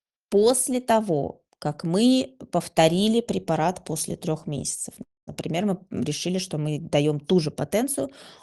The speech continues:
просто даём тот же препарат в таком же виде, как дали в первый раз. А, шесть месяцев мы ждём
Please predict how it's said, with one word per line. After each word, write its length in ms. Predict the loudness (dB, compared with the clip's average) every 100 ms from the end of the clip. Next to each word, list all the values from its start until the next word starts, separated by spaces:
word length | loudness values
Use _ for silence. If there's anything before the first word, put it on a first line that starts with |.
| _
просто 320 | 0 0 -2
даём 320 | -2 -2 -4
тот 180 | -6 -8
же 80 | -8
препарат 500 | -10 -8 -4 -2 -4
в 40 |
таком 300 | -10 -6 -6
же 100 | -6
виде, 240 | -4 -4 -4
как 160 | -8
дали 180 | -6 -6
в 100 | -8
первый 280 | -10 -10 -10
раз. 280 | -12 -14 -20 _ _ _ -20 -20 _ _ _ _ _ 2
А, 760 | 6 8 8 8 8 6 4 -2 -12 -18 -20 -20 _ _ _ -4
шесть 720 | 0 2 4 4 4 0 4
месяцев 840 | 6 8 8 6 0 -2 -2 -4 -4
мы 200 | 0 2
ждём 840 | 2 0 6 8 8 6 -2 -8